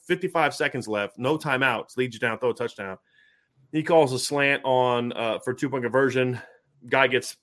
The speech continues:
mugged. They don't call it. It is what it is. We lose the game.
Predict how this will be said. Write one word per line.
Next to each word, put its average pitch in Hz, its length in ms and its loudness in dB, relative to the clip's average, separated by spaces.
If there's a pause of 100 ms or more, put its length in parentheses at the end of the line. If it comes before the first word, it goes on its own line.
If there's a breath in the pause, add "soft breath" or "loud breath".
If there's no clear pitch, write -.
(160)
mugged. 120 520 2
They 127 100 -2
don't 123 160 -2
call 120 340 2
it. 120 220 2
It 120 140 -6
is 110 140 -4
what 110 120 -2
it 104 100 -2
is. 107 360 0 (540)
We 123 140 -2
lose 113 200 -4
the 107 100 -6
game. 95 420 -8